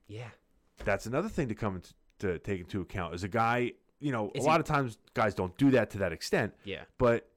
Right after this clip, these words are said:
Speaker 2: is a guy really hurt? Is he pretending to be hurt?
Speaker 1: Yeah.
Speaker 2: It's
Speaker 1: Is
Speaker 2: all
Speaker 1: is he
Speaker 2: kinda
Speaker 1: trying to
Speaker 2: relative. Some guys have good poker faces. It's,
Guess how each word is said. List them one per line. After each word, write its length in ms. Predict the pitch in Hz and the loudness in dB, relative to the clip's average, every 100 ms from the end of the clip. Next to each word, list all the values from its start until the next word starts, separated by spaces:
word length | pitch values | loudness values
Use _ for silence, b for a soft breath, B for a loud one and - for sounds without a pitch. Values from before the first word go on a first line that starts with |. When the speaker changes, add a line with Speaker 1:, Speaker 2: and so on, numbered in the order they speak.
| _ _ _ _ | _ _ _ _
Speaker 2:
is 100 | 131 | -4
a 60 | 113 | 0
guy 140 | 127 | 2
really 260 | 131 139 117 | 4 4 4
hurt? 220 | 147 190 | 4 2
Is 80 | 131 | 0
he 60 | 131 | -4
pretending 360 | 143 202 185 | -4 -4 -2
to 80 | 120 | -6
be 80 | 87 | -8
hurt? 240 | 82 67 - _ _ 107 | -10 -12 -14 _ _ -10
Speaker 1:
Yeah. 160 | 85 - _ _ | -10 -10 _ _
Speaker 2:
It's 240 | 95 107 104 | -10 -8 0
Speaker 1:
Is 40 | |
Speaker 2:
all 260 | 156 151 143 | 2 4 2
Speaker 1:
is 60 | |
he 60 | - _ | -2 _
Speaker 2:
kinda 140 | 147 139 | -2 0
Speaker 1:
trying 80 | 117 | 4
to 40 | |
Speaker 2:
relative. 420 | 165 135 95 80 | 4 4 2 -6
Some 140 | - 104 | -6 0
guys 180 | 117 117 | 0 0
have 160 | 107 | 0
good 120 | 120 | 0
poker 280 | - 123 107 | 2 2 2
faces. 420 | - 85 78 73 - | -4 -6 -6 -18 -8
It's, 260 | 123 - | -8 -8